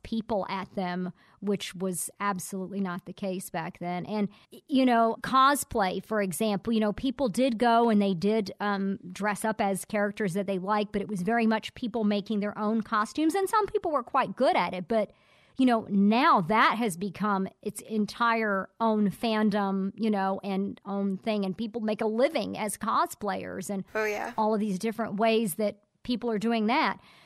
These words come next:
Speaker 1: So, uh, that, that's a big change in, um,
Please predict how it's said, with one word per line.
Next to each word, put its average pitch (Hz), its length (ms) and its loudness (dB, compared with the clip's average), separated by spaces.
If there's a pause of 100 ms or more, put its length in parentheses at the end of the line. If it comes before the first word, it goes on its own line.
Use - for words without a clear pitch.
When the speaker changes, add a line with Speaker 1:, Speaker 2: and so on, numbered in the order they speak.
(120)
Speaker 1:
So, 226 500 0
uh, 202 200 -2
that, 214 320 0 (100)
that's 220 260 -2
a 302 60 0
big 196 400 -4 (100)
change 190 680 -4
in, 180 360 -6
um, 180 340 -10